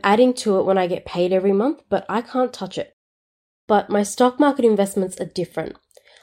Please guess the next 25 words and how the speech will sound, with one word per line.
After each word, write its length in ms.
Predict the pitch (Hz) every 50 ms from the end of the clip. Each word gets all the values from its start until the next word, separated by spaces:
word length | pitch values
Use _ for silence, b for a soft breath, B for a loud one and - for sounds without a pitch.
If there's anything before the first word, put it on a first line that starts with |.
| b b
I 120 | b 208
want 180 | 226 262 294 302
to 40 | 277
be 120 | 247 247
able 220 | 226 220 202 220 214
to 120 | - 180
get 200 | 180 - 208 -
my 120 | 208 202
hands 380 | 196 180 175 185 180 190 190 185
on 200 | 190 180 180 175
that 200 | 170 165 - - -
in 180 | 180 180 175 175
fifteen 600 | - - - 226 208 214 - - 214 196 190 185
years 280 | 180 175 170 165 160
at 140 | 165 - -
the 160 | - 170 160
earliest, 480 | 151 151 156 - - - - - - -
which 180 | 190 - - -
means 360 | 202 185 185 185 180 175 - - -
I'm 180 | 185 190 208 214
still 320 | 214 - - 254 254 240
trying 400 | 233 - - 214 196 185 185 185 185
to 100 | - 160
grow 380 | - 170 165 185 208 214 185
it, 200 | 160 160 - -